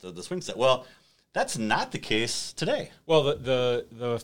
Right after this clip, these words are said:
Speaker 2: first thing to remember about that, uh, that particular space is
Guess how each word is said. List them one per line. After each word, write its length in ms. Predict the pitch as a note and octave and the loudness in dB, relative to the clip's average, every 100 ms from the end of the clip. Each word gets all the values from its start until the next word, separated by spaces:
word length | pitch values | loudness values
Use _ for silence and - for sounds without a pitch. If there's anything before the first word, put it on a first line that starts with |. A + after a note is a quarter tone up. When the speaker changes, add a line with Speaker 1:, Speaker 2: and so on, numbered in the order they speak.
| - | -4
Speaker 2:
first 240 | F#3 - | -2 0
thing 160 | D3 A#2+ | 0 -2
to 100 | A2+ | -2
remember 460 | A2 A2+ D#3 B2 | -2 0 2 2
about 320 | G2+ G#2 G2+ | 2 0 -2
that, 260 | G#2+ G2+ G2 - | -4 -6 -8 -8
uh, 220 | G2+ F#2 G2 | -8 -6 -4
that 280 | G#2+ - | -4 -6
particular 580 | - A2+ B2+ B2 A2 G2 | -10 -8 -6 -4 -4 -4
space 500 | - - B2+ A#2+ G#2+ - | -6 -4 -2 0 -2 -4
is 320 | G#2 G2+ F#2+ | -4 -6 -6